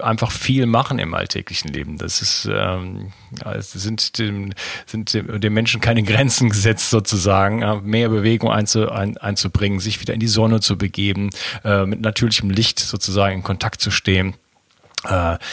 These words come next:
mit der Natur in, in Kontakt zu stehen. Und, äh, ja, das bewegt einfach eine ganze, eine ganze Menge.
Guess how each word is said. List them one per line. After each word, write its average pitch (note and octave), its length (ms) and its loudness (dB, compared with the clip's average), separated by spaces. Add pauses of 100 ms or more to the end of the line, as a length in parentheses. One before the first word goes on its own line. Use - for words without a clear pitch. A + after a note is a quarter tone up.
(120)
mit G2 140 -2
der G2+ 80 4
Natur A#2 340 4
in, A2 160 -2
in G#2+ 180 -2
Kontakt G#2+ 380 0
zu G#2+ 100 0
stehen. F#2+ 500 2 (560)
Und, F#2+ 440 0
äh, F#2 360 2
ja, G#2 220 4
das - 240 0
bewegt G#2+ 440 -2
einfach F2+ 280 -2
eine F2+ 100 -4
ganze, F2+ 460 -2 (140)
eine F#2 100 -4
ganze F#2 280 -2
Menge. D2 380 -8